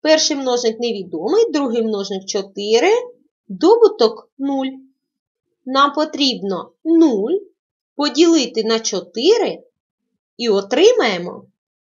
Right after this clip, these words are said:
звичайно, що нуль. Сподіваюся, ви впоралися і вам все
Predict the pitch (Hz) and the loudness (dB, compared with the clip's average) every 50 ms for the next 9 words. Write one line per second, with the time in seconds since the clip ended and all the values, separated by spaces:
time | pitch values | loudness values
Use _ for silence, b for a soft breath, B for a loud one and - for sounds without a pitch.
0 | _ - 294 269 294 294 302 302 269 - - 415 480 523 523 415 359 320 - - | _ -18 -14 -10 -8 -6 -6 -4 -2 0 2 2 2 2 2 2 2 2 2 0
1 | - 285 269 254 254 247 247 233 208 185 151 - - - - 247 240 240 196 226 | 0 0 -2 -2 -2 -2 -2 -2 -2 -2 -4 -8 -14 -10 -6 -4 -4 -2 -2 -2
2 | 202 202 208 196 196 190 190 190 202 196 190 190 196 - - - 349 453 494 453 | 0 0 0 0 0 -2 -4 -4 -6 -4 -4 -4 -6 -6 -6 -2 -2 0 2 2
3 | 381 - 233 214 208 - - - - - - 233 226 202 220 214 214 220 - - | 2 2 2 2 0 -2 -8 -10 -10 -10 -10 -6 -2 0 0 0 0 -4 -8 -4
4 | - | -2